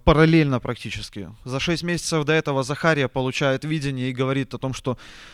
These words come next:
э, будет сын,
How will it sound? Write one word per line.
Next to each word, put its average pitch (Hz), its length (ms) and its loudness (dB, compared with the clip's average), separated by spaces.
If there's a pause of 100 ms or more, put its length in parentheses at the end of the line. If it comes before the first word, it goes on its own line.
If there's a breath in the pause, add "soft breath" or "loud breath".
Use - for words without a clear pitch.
(920 loud breath)
э, 123 800 0
будет 113 800 -4
сын, 110 400 -4